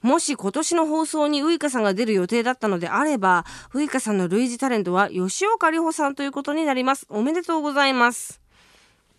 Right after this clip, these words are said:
まあまあ、まあ、ほぼほぼ顔も九割くぶくり一緒って言われてるんで、嘘です。怖い。これ、ここが切り取られた場合、大炎上です。あの、よくね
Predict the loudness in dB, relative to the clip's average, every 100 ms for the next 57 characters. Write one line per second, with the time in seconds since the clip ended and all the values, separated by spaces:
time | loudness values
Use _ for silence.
0 | _ -12 -2 2 4 2 2 4 4 4
1 | 4 6 8 8 8 8 6 -2 2 8
2 | 8 6 4 2 0 0 2 4 4 2
3 | 2 2 4 4 2 0 2 6 6 6
4 | 2 2 4 4 4 4 2 -4 -12 -12
5 | -14 -14 -20 -4 2 4 4 4 2 4
6 | 4 6 2 -2 0 4 4 4 4 4
7 | 6 6 6 2 2 2 4 2 2 4
8 | 8 8 8 6 4 2 -2 -4 -4 -4
9 | -4 -6 -8 -8 -10 -12 -14 -16 -18 -18
10 | -6 0 2 2 2 -2 0 2 2